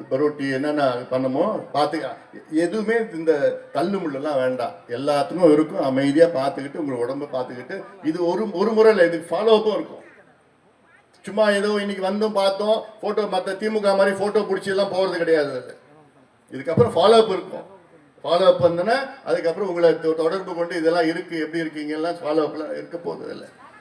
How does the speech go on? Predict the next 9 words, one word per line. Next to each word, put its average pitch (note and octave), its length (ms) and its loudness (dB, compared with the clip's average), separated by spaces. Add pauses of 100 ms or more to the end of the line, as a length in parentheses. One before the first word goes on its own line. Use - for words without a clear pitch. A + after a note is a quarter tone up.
அதான் A3+ 260 4
முழுமையா A3+ 500 4
நாங்க E3 240 0
செய்ய, D3+ 300 -2 (180)
செய்யறதுக்கு D#3 600 -2 (720)
கா-, D3 260 4
கார்டு F3 260 4
போட்டு C#3+ 220 -2
கொடுத்துருக்காப்புல. A2+ 640 -4